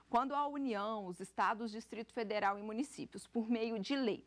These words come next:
resolvem descentralizar, e esse é o termo técnico correto, resolvem descentralizar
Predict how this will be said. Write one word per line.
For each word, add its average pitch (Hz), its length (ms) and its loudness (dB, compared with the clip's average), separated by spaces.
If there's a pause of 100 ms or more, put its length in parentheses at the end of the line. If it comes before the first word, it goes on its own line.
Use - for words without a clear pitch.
(260)
resolvem 247 720 2
descentralizar, 277 1300 2
e 214 160 -4
esse 226 260 2
é 262 60 0
o 254 60 0
termo 269 400 2
técnico 254 640 0
correto, 269 600 2 (300)
resolvem 285 720 2
descentralizar 320 1700 2